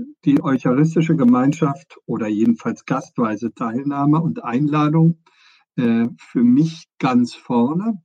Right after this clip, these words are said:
weil die harten Fragen um Kirchenverständnis und Amtsverständnis, äh, die natürlich an dieser Stelle zu klären sind, äh, damit man auch tatsächlich auf eine Einheit zugehen kann,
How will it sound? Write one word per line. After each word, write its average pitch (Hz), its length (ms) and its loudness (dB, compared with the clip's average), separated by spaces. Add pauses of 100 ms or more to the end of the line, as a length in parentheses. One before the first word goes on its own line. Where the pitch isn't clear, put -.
(560)
weil 160 800 -2
die 139 260 2
harten 165 640 -2
Fragen 175 520 -2
um 160 180 2
Kirchenverständnis 175 880 -2
und 165 180 -2
Amtsverständnis, 165 1000 -4 (760)
äh, 185 140 -6
die 147 140 4
natürlich 165 520 2
an 123 120 -2
dieser 175 280 2
Stelle 151 340 0
zu 160 160 -4
klären 151 480 2
sind, 226 520 0 (960)
äh, 123 120 -4
damit 143 320 0
man 160 200 2
auch 143 180 -2
tatsächlich 160 640 -2
auf - 180 -8
eine 143 300 -2
Einheit 131 420 -4
zugehen 131 640 -2
kann, 117 440 -2